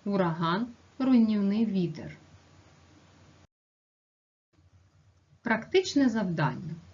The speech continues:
Пригадай, яке явище природи ти недавно спостерігав або спостерігала. Опиши його в зошиті.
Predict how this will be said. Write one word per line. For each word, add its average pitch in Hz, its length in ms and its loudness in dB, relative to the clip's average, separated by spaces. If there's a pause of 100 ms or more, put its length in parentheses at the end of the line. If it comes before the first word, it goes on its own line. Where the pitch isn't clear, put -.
(140)
Пригадай, 330 760 2
яке 233 320 0
явище 226 520 0
природи 302 580 0 (300)
ти 440 160 -2
недавно 277 560 4 (120)
спостерігав 302 920 0 (160)
або 233 220 2
спостерігала. 226 880 -2 (260)
Опиши 370 400 2
його 214 260 2
в 254 40 2
зошиті. 220 640 -2